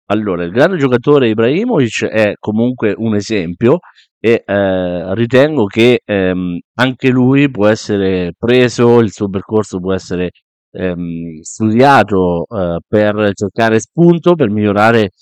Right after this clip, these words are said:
qualsiasi situazione di crescita personale, perché, eh, soprattutto lui è stato uno di quei calciatori che,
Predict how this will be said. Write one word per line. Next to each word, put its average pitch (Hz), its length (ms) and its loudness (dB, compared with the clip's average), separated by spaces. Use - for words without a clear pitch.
qualsiasi 110 600 0
situazione 104 640 -2
di 95 80 -2
crescita 101 340 -2
personale, 104 560 0
perché, 90 340 -4
eh, 87 300 -6
soprattutto 95 600 -4
lui 107 260 4
è 95 80 0
stato 90 320 -4
uno 98 280 -2
di 87 80 -4
quei 90 540 -4
calciatori 101 720 0
che, 98 180 0